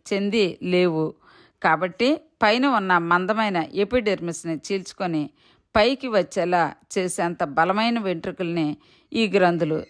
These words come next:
తయారు చేయలేవు. మరి అందుకనే అరచేతిలో వెంట్రుకలు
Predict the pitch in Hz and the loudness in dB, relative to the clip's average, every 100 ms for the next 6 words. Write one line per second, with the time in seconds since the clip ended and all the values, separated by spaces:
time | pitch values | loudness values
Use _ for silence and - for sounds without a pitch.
0 | - 208 175 175 - - 151 151 147 151 | 0 4 4 2 0 -4 -2 -2 -4 -6
1 | - _ _ _ _ - 196 175 - - | -10 _ _ _ _ -4 -2 -2 -4 -2
2 | 208 240 254 196 151 - _ _ _ _ | 0 2 2 4 2 -2 _ _ _ _
3 | _ - 214 208 214 175 208 269 185 185 | _ 0 0 2 2 4 2 2 0 -2
4 | 165 175 190 359 | -2 -2 0 0